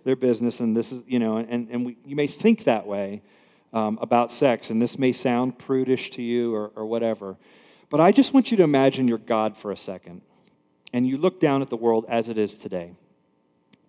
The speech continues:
Do you think God is saddened by the Me Too hashtag? I think he is. I think he's angered by it and, and maybe saddened by what we do to each other. And so God looks down at that and is like, "Ugh, what, what, what are we doing? Why are we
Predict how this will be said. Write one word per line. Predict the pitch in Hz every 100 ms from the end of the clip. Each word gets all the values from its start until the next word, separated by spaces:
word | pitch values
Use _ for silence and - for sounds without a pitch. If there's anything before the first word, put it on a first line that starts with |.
| _ _ _ _ _ _
Do | 156
you | 196
think | 277 226
God | 139 123 127
is | 117 -
saddened | - 110 113 113 107
by | 110 107
the | 101
Me | 107
Too | 104 120 104
hashtag? | 104 101 - 104 104 104
I | _ _ _ _ _ _ _ -
think | 185
he | 170
is. | 117 92 - - _ _ _ _ _ _ _ _ _ -
I | 143
think | 196
he's | 160
angered | 139 123 117 110
by | 101 98 101
it | 101
and, | 101 107
and | 113
maybe | 113 110
saddened | - 110 101 95
by | 95 95 98 104
what | 117 110
we | 117
do | 104 107 104
to | - 101
each | 95 -
other. | 90 90 92 _ _ _ _ _ _ _ -
And | 135
so | 151
God | 165 180 175
looks | 170 -
down | 147 143
at | 127
that | 123 123
and | 120 113
is |
like, | 113 110 - _ -
"Ugh, | 110 98 90 _ 107
what, | 117 117
what, | 120 117 _
what | 127
are | 123
we | 107
doing? | 98 92 92
Why | 98 120
are | 127
we | 120